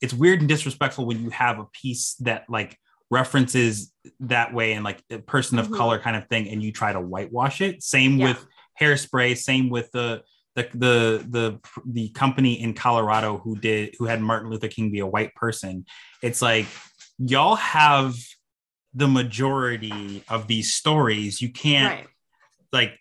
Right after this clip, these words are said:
Speaker 1: I, I know, 'cause I know, like, a lot of people that, that would be listening to this podcast that are gonna be mad about it are going, "Well, uh, well, why do, why is it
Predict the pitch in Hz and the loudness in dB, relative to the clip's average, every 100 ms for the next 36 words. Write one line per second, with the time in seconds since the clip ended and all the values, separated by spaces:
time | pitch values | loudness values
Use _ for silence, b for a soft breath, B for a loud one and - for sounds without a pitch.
0 | _ _ _ - 143 165 170 170 165 156 | _ _ _ -4 2 4 6 4 2 2
1 | 165 170 175 175 165 151 139 139 151 131 | 4 6 6 4 2 2 4 4 2 -4
2 | 127 120 113 - 127 123 110 123 123 123 | -2 -2 -4 -10 -8 -6 -4 -6 -4 -4
3 | 120 123 113 110 107 - 110 104 110 101 | -4 -6 -8 -6 -8 -4 -4 -2 -2 -4
4 | 98 107 101 98 104 101 98 107 101 107 | -2 -4 -4 -4 -4 -6 -8 -8 -4 -2
5 | 120 110 104 98 101 110 107 107 101 117 | 0 2 0 0 -4 -8 -4 -4 -2 4
6 | 160 127 120 B B B 139 131 147 156 | 6 6 2 B B B -2 -2 0 0
7 | 135 151 160 175 147 135 135 151 160 151 | 2 4 4 4 0 -2 0 2 4 2